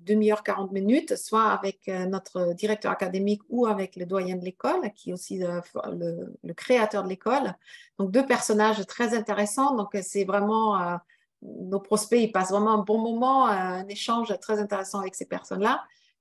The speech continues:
Et, euh, l'idée, c'est de, d'identifier que personne ne se trompe, ni,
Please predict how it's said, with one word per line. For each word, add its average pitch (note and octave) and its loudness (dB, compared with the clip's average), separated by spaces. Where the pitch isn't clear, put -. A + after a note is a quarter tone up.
Et, G#3+ 8
euh, G3+ 8
l'idée, G#3 4
c'est A#3+ 0
de, A3 2
d'identifier A#3 -4
que A#3 4
personne A3 2
ne G#3+ 2
se - -6
trompe, F3+ -8
ni, C4 8